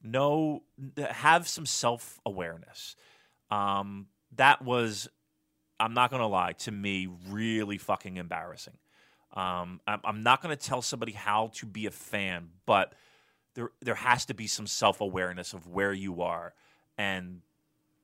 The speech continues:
I, I gotta be honest, I was not, it was, that was cringy for me. That was cringeworthy.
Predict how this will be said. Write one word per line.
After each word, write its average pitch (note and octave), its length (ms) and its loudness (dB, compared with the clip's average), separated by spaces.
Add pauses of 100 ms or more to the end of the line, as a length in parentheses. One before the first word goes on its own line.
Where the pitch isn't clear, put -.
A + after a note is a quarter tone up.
(500)
I, G#2 160 4
I G2 120 2
gotta F#2+ 220 2
be F#2 120 -4
honest, F2+ 320 -4
I F2 80 0
was F2 260 -8
not, F2+ 340 0 (680)
it G#2 80 -6
was, G#2+ 120 -8
that G2+ 280 2
was G2+ 160 -4
cringy F2 480 -12
for - 140 -14
me. E2 220 -16
That F#2+ 120 -2
was G2 140 -8
cringeworthy. E2+ 540 -16